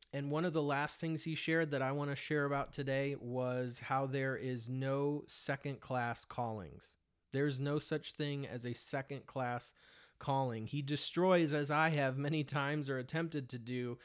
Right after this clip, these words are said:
this idea of the sacred versus the secular. This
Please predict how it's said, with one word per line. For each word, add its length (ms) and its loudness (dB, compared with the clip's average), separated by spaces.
this 300 2
idea 460 4
of 120 -2
the 120 -2
sacred 600 0
versus 800 -4
the 120 -4
secular. 760 -4
This 220 -2